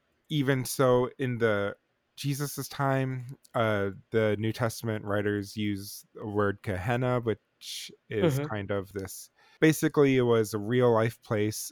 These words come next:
Speaker 1: outside of the walls of Jerusalem, which was kind of like the garbage dump of the city.
Speaker 2: Mm.
Speaker 1: Um, but then it kind of just became, like, kind of the way, like, we might, we,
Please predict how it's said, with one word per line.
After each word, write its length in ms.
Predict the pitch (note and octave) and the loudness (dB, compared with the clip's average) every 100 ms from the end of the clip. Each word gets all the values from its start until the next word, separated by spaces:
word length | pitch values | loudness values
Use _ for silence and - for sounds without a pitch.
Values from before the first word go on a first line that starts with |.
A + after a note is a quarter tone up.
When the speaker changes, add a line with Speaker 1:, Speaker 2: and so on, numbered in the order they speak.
| - | -2
Speaker 1:
outside 520 | A2 A#2 - G#2+ G#2 | 0 0 0 0 0
of 120 | G#2 G2 | 0 -2
the 80 | |
walls 280 | G2 G2 G2 | -2 -2 -2
of 80 | G2 | -6
Jerusalem, 600 | A#2+ B2+ - A#2+ A2 G#2+ | -2 -2 -2 -2 -2 -2
which 200 | G2 - | -4 -8
was 140 | G2 - | -12 -8
kind 160 | G2+ | -8
of 80 | F#2+ | -6
like 180 | F2+ - | -8 -10
the 100 | F2 | -10
garbage 480 | G2 A2 A2 A2 - | -4 -4 -4 -12 -10
dump 240 | G#2 A2 | -10 -8
of 180 | A2 A2 | -12 -8
the 220 | A2 G#2+ _ _ _ - | -8 -8 _ _ _ -6
city. 200 | A#2 C#3 | -4 -2
Speaker 2:
Mm. 420 | C3+ B2+ B2+ B2 | -2 -2 -4 -6
Speaker 1:
Um, 260 | G2+ F#2+ G2 | -8 -8 -4
but 120 | A#2 | 0
then 120 | A#2 | 0
it 80 | A2 | -2
kind 220 | - G#2+ | -4 -4
of 120 | G2+ | -4
just 220 | F#2+ G2 - | -6 -10 -10
became, 400 | G2+ G2+ F#2+ G2 | -10 -10 -12 -12
like, 240 | F#2 F2+ _ _ _ | -12 -14 _ _ _
kind 200 | - C4 | -8 -6
of 60 | F#3+ | -2
the 80 | E3+ | 0
way, 260 | D#3 C#3 | 2 2
like, 260 | C3+ B2 - | 2 0 -6
we 180 | A#2 B2 | -8 -6
might, 360 | A#2 A#2 A2+ - _ _ - | -4 -4 -6 -12 _ _ -14
we, 180 | B2+ | -12